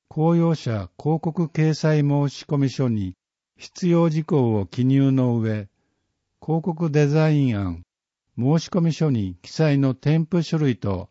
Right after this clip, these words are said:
合わせて関西課に提出。申し込み期間、一月十六日火曜日から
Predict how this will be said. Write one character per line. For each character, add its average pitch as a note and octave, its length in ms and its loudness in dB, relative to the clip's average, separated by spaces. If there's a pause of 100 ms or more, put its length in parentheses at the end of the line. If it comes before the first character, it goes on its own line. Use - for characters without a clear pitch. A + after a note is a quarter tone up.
合 B2+ 160 -4
わ E3+ 120 2
せ D#3+ 140 -2
て G#2+ 200 -4
関 C#3+ 340 0
西 D3 240 0
課 C3 140 -2
に B2+ 160 0
提 B2 320 -2
出。 G2 460 -10 (1300)
申 C#3+ 240 2
し - 100 -8
込 E3 120 -2
み D3+ 160 0
期 - 120 -20
間、 G2+ 360 -4 (800)
一 D#3 220 -4
月 E3+ 260 2
十 D3+ 240 2
六 D3 220 0
日 B2 360 0
火 B2+ 180 -2
曜 D#3+ 220 2
日 B2+ 120 0
か A2 140 -4
ら F#2 240 -4